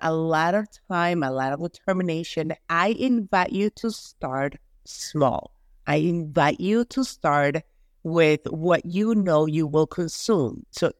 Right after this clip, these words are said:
i-, for example, if you know that you love salads, then let's start with lettuce.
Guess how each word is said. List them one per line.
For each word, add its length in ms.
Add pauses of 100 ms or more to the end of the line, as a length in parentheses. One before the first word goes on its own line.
i-, 120 (100)
for 120
example, 640 (1040)
if 240
you 240
know 360 (440)
that 160
you 400
love 500
salads, 640 (400)
then 720
let's 400
start 420
with 480
lettuce. 520